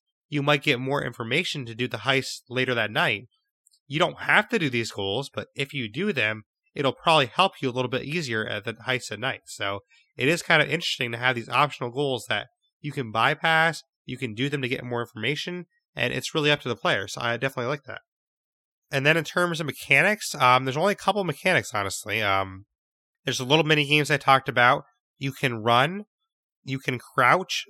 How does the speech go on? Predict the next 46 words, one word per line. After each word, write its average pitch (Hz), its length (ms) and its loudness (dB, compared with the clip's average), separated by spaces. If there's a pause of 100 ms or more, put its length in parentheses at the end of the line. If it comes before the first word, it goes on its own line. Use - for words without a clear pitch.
(120)
um, 110 460 2 (680)
but 123 180 -4
crouching, 160 640 4
it, 131 260 -2
it 131 80 2
won't 131 260 -2
hide 143 300 8
you 143 100 -2
p-, 135 160 -8 (380)
completely. 147 440 -2
Like, 117 180 0
it's 113 120 -8
not 127 140 0
like, 127 180 -2
you 127 60 -2
know, 113 220 4 (340)
oh, 127 220 4
if, 123 100 0 (120)
if 131 140 -2
I 135 100 10
just 135 200 4
crouch, 151 400 6
no 127 100 2
one 127 120 -2
can - 160 -6
see 123 200 -4
me. 92 220 -14 (320)
It's - 260 -6
not 131 280 6
like 131 160 2
the 131 140 -4
A 123 180 8
I 120 180 10
is 98 220 2
that 131 300 0
bad, 170 360 4 (640)
but, 120 300 4
um, 110 480 4 (440)
crouching 156 460 8
will 143 160 6
obviously 127 580 4
help 120 220 -2
you 110 80 -6
stay 113 200 0
hidden 104 260 0
better. 95 280 -2